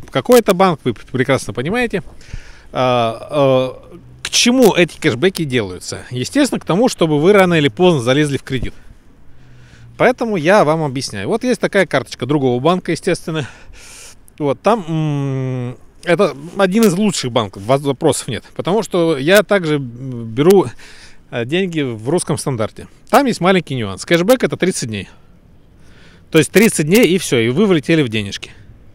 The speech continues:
То есть кэшбэком оплачиваете вы что? Вы оплачиваете любые покупки. К слову о том, что мы находимся рядом с Почтой России.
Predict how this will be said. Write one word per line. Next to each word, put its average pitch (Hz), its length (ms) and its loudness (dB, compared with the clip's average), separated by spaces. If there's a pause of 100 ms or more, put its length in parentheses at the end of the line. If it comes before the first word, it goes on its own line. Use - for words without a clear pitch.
(380)
То 175 80 4
есть 185 160 4
кэшбэком 135 640 0 (140)
оплачиваете 180 720 2
вы 135 100 0
что? 262 340 4
Вы 160 160 2
оплачиваете 175 540 0
любые 151 300 0
покупки. - 460 -4 (340)
К - 60 -20
слову 196 240 0
о 156 40 -2
том, 226 220 -8
что 185 140 -12
мы 143 100 -8
находимся 170 500 -4
рядом 147 240 -2
с - 60 -14
Почтой 147 320 -6
России. 135 340 -8